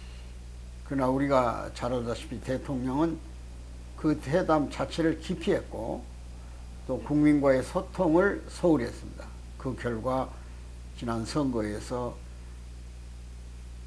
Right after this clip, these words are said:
대참패죠. 뭐 수습하기 어려울 만큼 참패를 했습니다. 그러니까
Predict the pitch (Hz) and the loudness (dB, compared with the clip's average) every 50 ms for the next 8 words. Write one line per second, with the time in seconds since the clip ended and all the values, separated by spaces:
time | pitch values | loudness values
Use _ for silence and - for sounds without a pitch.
0 | - - - - - - - - - - - - - - - - 147 160 175 170 | -12 -12 -12 -12 -12 -12 -12 -12 -12 -14 -12 -12 -12 -8 0 6 10 10 10 10
1 | - - 190 170 - - 143 113 - - - - - - - - - - - - | 8 2 0 0 0 -2 -4 -4 -6 -8 -12 -12 -14 -14 -14 -14 -14 -14 -14 -14
2 | - - - - - - - - - - - - 196 170 - 180 156 156 147 131 | -14 -14 -14 -14 -14 -12 -12 -10 -10 -10 -6 -4 -4 -2 2 6 8 8 8 8
3 | 127 127 127 143 151 151 139 135 139 143 - - 170 165 165 160 - - - - | 6 4 4 4 4 4 4 4 2 0 0 0 0 2 2 0 -2 -8 -12 -12
4 | - - - - - - - - - - - - - - - - - - - - | -14 -14 -14 -14 -14 -14 -14 -14 -14 -14 -14 -14 -14 -14 -14 -14 -12 -6 -2 -2
5 | 143 - - 120 110 110 120 120 104 90 - - 95 95 95 - - - - - | -2 -2 -2 -2 -2 -2 -4 -6 -6 -8 -8 -10 -10 -10 -10 -12 -12 -12 -14 -14
6 | - - - - - - - - - - - - - - - - - - 107 107 | -14 -14 -14 -14 -14 -14 -14 -14 -14 -14 -14 -14 -14 -14 -14 -12 -10 -8 -8 -6
7 | 104 95 | -6 -6